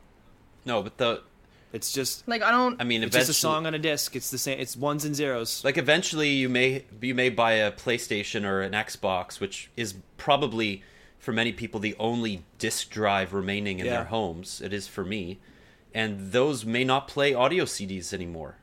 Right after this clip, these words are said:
Speaker 1: right?
Speaker 2: Mm.
Speaker 1: Down the road in twenty years, we may get to the point where, yeah, why, why would they support these legacy mediums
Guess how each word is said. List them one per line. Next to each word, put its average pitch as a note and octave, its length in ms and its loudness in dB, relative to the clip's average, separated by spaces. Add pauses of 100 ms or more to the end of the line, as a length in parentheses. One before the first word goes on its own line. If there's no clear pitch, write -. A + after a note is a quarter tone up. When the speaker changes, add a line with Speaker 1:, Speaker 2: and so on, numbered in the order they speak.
(160)
Speaker 1:
right? G#2 280 0
Speaker 2:
Mm. B2 480 -8
Speaker 1:
Down B2+ 240 6
the C#3+ 100 2
road B2+ 340 4
in G#2 100 -2
twenty B2+ 280 -2
years, A#2 600 0 (220)
we A2+ 80 -2
may B2 160 0
get - 160 2
to - 80 -2
the A#2 80 0
point B2+ 340 0
where, G#2+ 360 4 (600)
yeah, E3 380 4
why, D#3+ 380 6
why D#3 320 6
would E3 240 0
they D3+ 160 4
support D3 460 0
these A#2+ 200 -4
legacy B2 440 0
mediums A2 680 -2